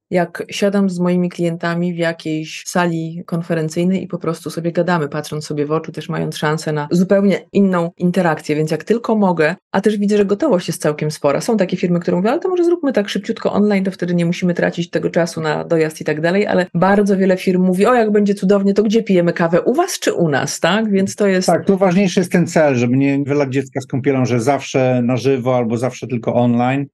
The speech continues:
Speaker 2: tylko gdzieś może warto te akcenty rozłożyć. Ale znam też taki, można powiedzieć, niespecjalnie szczęśliwy happy end organizacji, która postawiła całkowicie na pracę zdalną, żeby dotrzeć do tańszych talentów spoza Warszawy,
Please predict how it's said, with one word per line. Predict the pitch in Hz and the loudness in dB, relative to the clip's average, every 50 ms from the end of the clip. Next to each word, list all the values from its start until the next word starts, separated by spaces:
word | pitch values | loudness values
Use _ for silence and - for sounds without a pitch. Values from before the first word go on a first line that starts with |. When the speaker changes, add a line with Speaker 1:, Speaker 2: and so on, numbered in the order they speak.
| _ _ | _ _
Speaker 2:
tylko | - 135 131 - 139 131 | -8 -6 -2 -2 -2 -2
gdzieś | 127 - 131 135 127 - | -2 -2 -2 -2 -2 0
może | - 131 127 123 127 127 123 123 120 117 120 - | 0 0 0 2 2 2 2 2 0 -2 0 0
warto | 117 117 117 - 113 107 101 - | -2 -2 0 -2 -4 -4 -4 -2
te | - 113 107 107 | -2 -2 -2 -2
akcenty | - 117 113 - - 117 113 110 113 | -2 -6 -8 -6 -4 -4 -4 -2 -2
rozłożyć. | 110 107 107 110 110 127 101 127 127 131 | -2 0 0 0 0 0 0 -2 -2 0
Ale | 160 185 196 | 0 0 2
znam | 180 208 202 185 | 2 0 0 2
też | 180 202 190 185 - - | 2 0 0 0 -4 -6
taki, | - 147 139 135 - 147 | -6 -6 -6 -4 -2 0
można | 143 143 147 139 | 0 0 0 0
powiedzieć, | 131 147 143 135 143 143 131 - - - _ _ _ _ _ _ | 0 -2 0 0 0 -2 -2 -4 -10 -16 _ _ _ _ _ _
niespecjalnie | 135 143 143 143 - 147 - - 156 156 156 147 | -6 -4 -4 -4 -6 -4 0 0 2 2 2 0
szczęśliwy | 131 - 165 143 127 196 208 180 180 | 0 -2 -2 0 0 0 2 2 0
happy | 180 143 117 - - 123 123 120 | 0 0 -2 0 -2 0 0 2
end | 120 117 113 113 107 - | 2 2 2 0 -2 -4
organizacji, | 127 120 104 123 123 123 117 110 123 117 - - - | -6 -2 0 0 0 2 2 0 0 -2 -4 -10 -8
która | - - 127 - | -4 -2 -2 -2
postawiła | 131 - 120 - - 135 127 117 127 135 135 131 127 | -2 -6 -10 -4 -4 -2 -2 0 0 0 2 0 0
całkowicie | 131 - 139 131 127 135 139 127 - 135 - 165 | 0 -2 -2 -2 0 0 -2 -2 -2 -4 -2 -2
na | 139 127 | -2 -2
pracę | 120 - 127 123 - 131 | -2 -2 -4 -2 -2 -2
zdalną, | 117 110 135 131 135 135 127 127 127 | 0 0 0 0 2 2 2 2 2
żeby | 117 113 120 110 110 | 2 0 0 0 0
dotrzeć | 107 113 131 131 131 - 143 120 110 | 0 0 -2 -2 -2 -4 -4 -4 -4
do | 110 107 123 123 123 123 117 - _ _ | -2 0 0 2 2 0 -2 -4 _ _
tańszych | - 147 151 143 131 - - - 139 | -2 0 0 0 0 -2 -4 -4 0
talentów | - 147 135 135 135 135 135 127 131 131 123 117 - | 0 0 2 2 2 2 0 0 2 0 0 0 -2
spoza | - - - - 135 127 123 107 123 123 113 113 110 110 113 117 113 - | -8 -16 -6 -2 0 0 0 2 2 2 2 2 2 0 0 -2 -4 -4
Warszawy, | 127 123 120 - 139 120 110 98 110 117 131 165 185 180 | -4 -4 -2 0 0 0 0 0 0 0 0 0 -2 -4